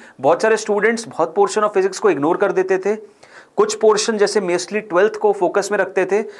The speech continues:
और ट्वेल्थ फोकस करके ही वो around, आ, पच्चीस तीस सवाल कर लेते थे आराम से और उनका सिलेक्शन भी हो जाता था। बॉटनी, जूलॉजी, केमिस्ट्री वो बढ़िया रखते थे, ठीक है?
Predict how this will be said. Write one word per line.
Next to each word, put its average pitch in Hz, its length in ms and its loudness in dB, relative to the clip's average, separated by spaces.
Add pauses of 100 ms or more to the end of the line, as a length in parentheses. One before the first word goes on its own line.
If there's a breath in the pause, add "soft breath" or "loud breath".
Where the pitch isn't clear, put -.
(120 loud breath)
और 185 160 2
ट्वेल्थ 214 400 2 (180)
फोकस 185 320 0
करके 190 340 0
ही 220 60 2
वो 214 240 2
around, 220 520 4 (520 loud breath)
आ, 165 240 4
पच्चीस 185 420 0
तीस 220 200 -2
सवाल 185 400 4 (580)
कर 165 160 2
लेते 190 300 2
थे 190 120 -4
आराम 156 420 2
से 196 220 0 (140)
और 156 120 2
उनका 160 200 0
सिलेक्शन 139 480 -4
भी 160 80 0
हो 131 140 -2
जाता 135 300 0
था। 185 240 -6 (260 loud breath)
बॉटनी, 226 320 2
जूलॉजी, 185 380 2
केमिस्ट्री 165 420 -4
वो 233 120 4
बढ़िया 135 280 -2
रखते 101 300 -6
थे, - 140 -18 (220)
ठीक 120 160 -4
है? 113 120 -6